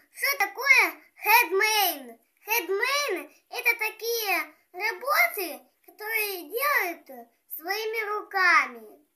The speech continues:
творческими. У нас в Нижнем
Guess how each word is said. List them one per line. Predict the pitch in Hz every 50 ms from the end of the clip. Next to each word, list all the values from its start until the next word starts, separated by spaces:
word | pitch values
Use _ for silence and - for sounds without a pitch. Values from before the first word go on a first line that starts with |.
| _ _
творческими. | 302 339 339 311 285 - 254 247 - - _ _ _ _ _ _ _ - - - - _ _ _ _ _ _ _ _ _ _ _ _ _ _ - - - - - - - - - - - - - - - _ _ _ _ _ _ _ - _ _ _ _ _ _
У | -
нас | 415 453 554 587 - 554 539 539 -
в |
Нижнем | 453 453 453 466 440 427 453 494 571 605 605 679 679 587 381 330 285 269